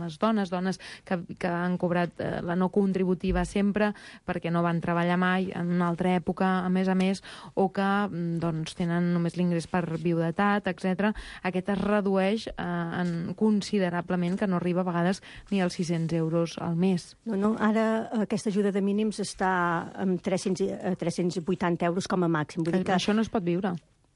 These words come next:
Speaker 2: No, eh, per tant, en, anem, eh, quadrant els números, al revés, diguem, tenim aquesta caixa i dividim per tants. Llavors, és evidentment que, que rebaixa. S'ha fet unes bonificacions en tema de natalitat, no sé si encara tenim temps,
Speaker 1: Mhm.
Speaker 2: que, però,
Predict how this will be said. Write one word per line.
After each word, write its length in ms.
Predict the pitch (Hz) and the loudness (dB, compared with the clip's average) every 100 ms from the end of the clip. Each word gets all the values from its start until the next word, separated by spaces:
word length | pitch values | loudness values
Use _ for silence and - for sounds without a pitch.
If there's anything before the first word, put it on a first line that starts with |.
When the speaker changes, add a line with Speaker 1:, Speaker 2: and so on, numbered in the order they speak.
| - | -4
Speaker 2:
No, 280 | 233 214 185 240 202 | 0 0 -2 -8 -6
eh, 520 | 233 202 196 196 202 - | -2 0 0 0 -2 -4
per 100 | - 202 | -4 -2
tant, 260 | 202 202 214 | 0 0 0
en, 200 | - 202 - | 0 -2 2
anem, 380 | 208 214 214 233 | 2 4 2 2
eh, 560 | - 226 202 196 190 190 | 0 0 2 2 0 0
quadrant 340 | 220 196 202 | 0 2 2
els 220 | 196 175 208 | 2 0 0
números, 400 | 202 180 202 - - | 2 2 0 -2 -10
al 80 | - | -4
revés, 280 | 185 185 165 | 0 0 0
diguem, 300 | 185 175 170 | 0 0 0
tenim 280 | - 196 196 | 0 0 2
aquesta 340 | 190 196 - | 2 -2 -2
caixa 440 | 190 202 185 214 214 - | -2 0 0 0 -2 -2
i 80 | 196 | -2
dividim 380 | 170 170 170 | 0 2 0
per 140 | 156 151 | 0 -4
tants. 360 | 160 147 143 - - - - | -2 -4 -6 -12 -20 -12 -6
Llavors, 460 | 170 175 180 - - | 0 0 0 -6 -4
és 220 | 175 160 | -2 0
evidentment 540 | 165 165 165 160 165 | 0 2 4 4 2
que, 320 | - 160 156 - | 0 -2 -2 -4
que 80 | - | -4
rebaixa. 400 | 214 - - - | -2 0 -2 -2
S'ha 160 | - 208 | -2 -2
fet 160 | 254 | 0
unes 180 | 240 220 | 0 0
bonificacions 640 | 214 208 190 185 185 180 | 0 0 0 -2 0 0
en 80 | 180 | 0
tema 220 | 175 175 175 | 0 0 0
de 80 | |
natalitat, 480 | 170 165 165 160 180 | 0 0 0 0 0
no 80 | 185 | -2
sé 140 | 165 | -4
si 160 | 160 156 | -2 0
encara 400 | 156 156 165 170 | 0 0 0 0
tenim 240 | 175 165 165 | 0 0 2
temps, 300 | 208 185 190 | 2 2 -2
Speaker 1:
Mhm. 80 | 208 - - - - | -6 -16 -20 -20 -4
Speaker 2:
que, 240 | 196 196 - | 0 0 -2
però, 300 | 196 196 208 | -2 0 -2